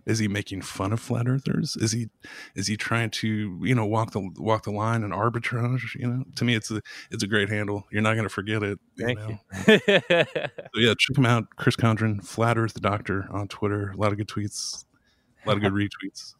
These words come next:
Speaker 2: I think it's okay, Twitter. I gotta get better at it.
Speaker 1: The
Speaker 2: But
Speaker 1: fl-, the
Speaker 2: yeah.
Speaker 1: whole flat earth thing was so hot, like, five years ago,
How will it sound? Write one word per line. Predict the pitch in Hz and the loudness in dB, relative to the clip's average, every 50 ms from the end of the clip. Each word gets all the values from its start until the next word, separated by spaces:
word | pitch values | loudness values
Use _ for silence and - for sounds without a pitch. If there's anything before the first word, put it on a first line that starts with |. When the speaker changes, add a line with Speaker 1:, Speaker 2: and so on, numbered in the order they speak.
| _ _ _ - - - _ _ _ _ _ _ _ - | _ _ _ -20 -20 -20 _ _ _ _ _ _ _ -14
Speaker 2:
I | 110 | -10
think | 110 - 139 113 | -6 -6 -4 -4
it's | 110 92 - | -6 -8 -6
okay, | 95 90 87 _ - 90 85 | -8 -8 -8 _ -12 -12 -12
Twitter. | _ - 92 90 90 - | _ -14 -12 -10 -6 -2
I | - 139 | -2 2
gotta | 139 139 113 98 | 2 2 2 2
get | 95 92 78 | 0 -6 -8
better | - 87 85 85 85 | -8 -10 -8 -8 -10
at | 87 85 87 | -10 -12 -12
it. | 90 92 - _ _ _ - _ _ _ _ _ _ _ _ - 165 | -14 -14 -16 _ _ _ -20 _ _ _ _ _ _ _ _ 4 4
Speaker 1:
The | 170 | 4
Speaker 2:
But | - | 4
Speaker 1:
fl-, | - - | 4 4
the | 185 | 6
Speaker 2:
yeah. | 175 147 123 107 | 8 8 6 4
Speaker 1:
whole | 113 - | 0 -4
flat | - - - - - - 139 | -6 -6 -8 -8 -4 0 0
earth | 120 - | 0 0
thing | - 113 131 147 117 | 0 0 2 4 4
was | 98 - | 2 2
so | - - 127 120 107 | 0 0 2 2 2
hot, | 101 104 117 - | 4 2 2 2
like, | 107 - - | -2 -6 -4
five | - 101 95 95 | -2 -2 -2 0
years | 101 104 101 | 0 -2 -2
ago, | 98 90 - - 90 92 98 | -2 -4 -4 -4 -4 -4 -6